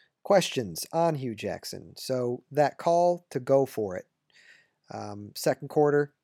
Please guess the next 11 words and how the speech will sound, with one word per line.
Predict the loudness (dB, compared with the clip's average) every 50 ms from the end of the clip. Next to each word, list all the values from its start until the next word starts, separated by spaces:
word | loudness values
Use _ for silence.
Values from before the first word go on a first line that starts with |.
| _ _ _ _ -6
when | -4 -4 -4 -2
you're | -4 -4
down, | -2 0 0 0 0 0 0 0 -2 -4 -6 -12 _ _ _ _ _ _ _ _ _ _ _ _ _ _ _ -16 -14
uh, | -12 -10 -10 -12 -12 -16 -20 _ _ _ _ _ _ _ _ -10
you | -6 -4
know, | -4 -4 -4 -4
by | -4 -2 -2
a | -2
couple | -2 -4 -6 -6 -4 -6
of | -6 -8
scores, | -6 -4 -2 0 0 2 0 -2 -4 -6 -10